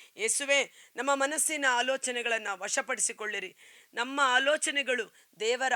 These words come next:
ಆಲೋಚನೆಗಳಾಗಿ ಮಾರ್ಪಾಡಾಗುವಂತಾಗಲಿ.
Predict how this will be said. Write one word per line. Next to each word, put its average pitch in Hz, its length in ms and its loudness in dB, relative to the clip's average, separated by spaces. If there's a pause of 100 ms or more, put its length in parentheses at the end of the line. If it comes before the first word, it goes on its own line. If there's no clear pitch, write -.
ಆಲೋಚನೆಗಳಾಗಿ 240 1040 0
ಮಾರ್ಪಾಡಾಗುವಂತಾಗಲಿ. 196 1300 -4